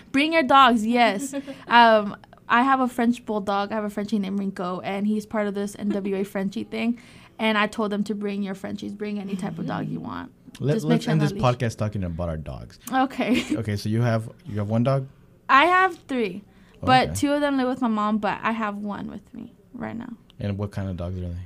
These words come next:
Speaker 1: Rico is a Frenchie. He's a French bulldog. And then the other two is Emmy and Nessa. Um, she is a, they're both Chihuahuas, and they were
Speaker 3: Mm.
Speaker 1: both rescues.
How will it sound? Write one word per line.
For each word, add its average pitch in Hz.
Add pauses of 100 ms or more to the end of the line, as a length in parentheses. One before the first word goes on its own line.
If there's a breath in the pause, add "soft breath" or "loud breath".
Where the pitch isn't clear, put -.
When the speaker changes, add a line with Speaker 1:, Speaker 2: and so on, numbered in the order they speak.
(160)
Speaker 1:
Rico 262
is 269
a 254
Frenchie. 214
He's 220
a 214
French 208
bulldog. 202
And 208
then 208
the 208
other 214
two 233
is 220
Emmy 214
and 196
Nessa. 208 (140)
Um, 202
she 220
is 208
a, 208 (420 soft breath)
they're 233
both 240
Chihuahuas, 202
and 220
they 208
were 208
Speaker 3:
Mm. -
Speaker 1:
both 202
rescues. -